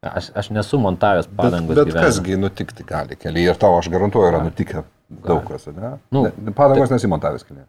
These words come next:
Speaker 1: Ne.
Speaker 2: Ta prasme,
Speaker 1: Nei,
Speaker 2: tai
Speaker 1: nei kely, nei nekely. Aš
Speaker 2: nė-,
Speaker 1: nesu,
Speaker 2: nėra
Speaker 1: nesu
Speaker 2: nuleidę
Speaker 1: padangų.
Speaker 2: padangos gyvenime?
Speaker 1: Ne. Vieną kartą yra buvę, a, reiškias, ir tai buvo minus keturiasdešimt penki laipsniai šalčio.
Speaker 2: Tai būna?
Speaker 1: A, <laughs> bet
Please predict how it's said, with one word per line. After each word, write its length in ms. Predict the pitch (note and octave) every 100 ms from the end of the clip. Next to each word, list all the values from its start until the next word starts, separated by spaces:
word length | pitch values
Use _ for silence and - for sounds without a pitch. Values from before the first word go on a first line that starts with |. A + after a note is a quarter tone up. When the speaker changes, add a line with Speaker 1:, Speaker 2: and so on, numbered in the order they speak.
| _
Speaker 1:
Ne. 260 | F#2+ F2 E2 _ _ _ _ _ _
Speaker 2:
Ta 40 |
prasme, 140 | A2+ C#3
Speaker 1:
Nei, 80 | A#2+
Speaker 2:
tai 60 | C3
Speaker 1:
nei 120 | B2+
kely, 260 | C3+ D3+ E3
nei 120 | C#3+
nekely. 340 | C3 C3 A#2+
Aš 120 | - C3
Speaker 2:
nė-, 40 |
Speaker 1:
nesu, 200 | D#3 D3+
Speaker 2:
nėra 300 | - A2 C3
Speaker 1:
nesu 160 | D#3+ D#3
Speaker 2:
nuleidę 300 | D3+ D3 C3+
Speaker 1:
padangų. 40 |
Speaker 2:
padangos 340 | D3 C#3 C3
gyvenime? 460 | B2 A#2 D#2+ C2+ -
Speaker 1:
Ne. 180 | G#2+ - - _
Vieną 220 | D3 D3+
kartą 280 | D3+ D3+ C3+
yra 160 | B2 A#2+
buvę, 420 | C#3 D3+ G#2+ B2 - - _
a, 180 | - G2+ G2 G2+
reiškias, 560 | G#2 G2+ - G#2 G2 -
ir 240 | G2 G2 F#2+
tai 140 | G#2+
buvo 260 | G2 G#2 G2+
minus 520 | G#2+ G#2+ - - -
keturiasdešimt 640 | - G2+ G2+ G2 G2+ - G2
penki 240 | G#2 F#2
laipsniai 340 | F#2 F2+ F2+ E2+
šalčio. 360 | G2+ F#2 B2+ B2+ -
Speaker 2:
Tai 140 | A#2+ A2+
būna? 380 | E2 G#2+ F3 C#3+
Speaker 1:
A, 180 | - G2 G2 G2 F#2 - G#2 F#2+
<laughs> 600 | B2 - - - _ A#2 B2+
bet 180 | A#2+